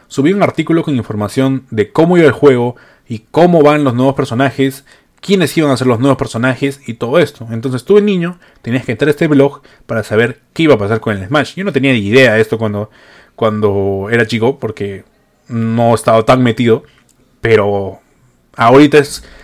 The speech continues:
lo mismo que hacen más o menos con los Nintendo Direct, que presenta Sakurai presentando los nuevos personajes o presentan-, presentando nuevos detalles de la saga, pero en forma de blog.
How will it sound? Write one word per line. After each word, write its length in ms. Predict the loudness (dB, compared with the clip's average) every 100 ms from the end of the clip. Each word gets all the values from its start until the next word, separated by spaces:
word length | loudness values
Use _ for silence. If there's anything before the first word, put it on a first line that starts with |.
| -12 0
lo 160 | 2
mismo 260 | 2 0 0
que 100 | 0
hacen 220 | 0 -2
más 160 | -2 0
o 60 |
menos 300 | 2 2 -2
con 280 | -2 -2 0
los 120 | -2
Nintendo 300 | -2 0 2
Direct, 400 | 2 2 2 -2 _ _ _ -8
que 100 | -4
presenta 320 | -4 -4 -4
Sakurai 560 | -4 0 2 4 4 2
presentando 480 | -4 -8 -6 -4
los 140 | -4 -2
nuevos 160 | -2
personajes 640 | -2 -4 -4 -2 -2 -2 -4
o 60 | -4
presentan-, 480 | -6 -6 -8 -10 -12 _ _
presentando 420 | -8 -2 0 2
nuevos 240 | 0 0
detalles 320 | 0 2 2 2
de 80 |
la 80 | 0
saga, 320 | 0 0 -2 -10 _ _ _ _ _ _ _ _ -8
pero 360 | 0 2 2 0
en 140 | -4
forma 240 | -2 0 -2
de 80 | -2
blog. 360 | -2 -2 -8